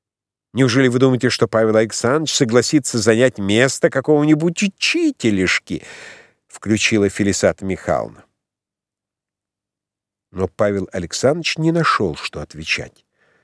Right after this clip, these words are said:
Он повернулся и столкнулся с Афанасием Матвеевичем, который протягивал ему руку. Мозгляков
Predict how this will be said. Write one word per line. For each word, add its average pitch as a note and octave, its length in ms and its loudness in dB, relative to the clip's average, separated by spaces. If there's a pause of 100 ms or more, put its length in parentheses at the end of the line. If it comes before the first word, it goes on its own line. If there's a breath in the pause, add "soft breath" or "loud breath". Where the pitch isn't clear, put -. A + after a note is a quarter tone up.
(440)
Он G2+ 140 -6
повернулся C#3 680 2
и F3+ 40 0
столкнулся D3+ 680 0
с - 120 -2
Афанасием C3+ 580 0
Матвеевичем, B2 720 0
который G#2 360 0
протягивал G2+ 640 0
ему G2+ 260 2
руку. F#2+ 440 0 (640 soft breath)
Мозгляков C#3 680 2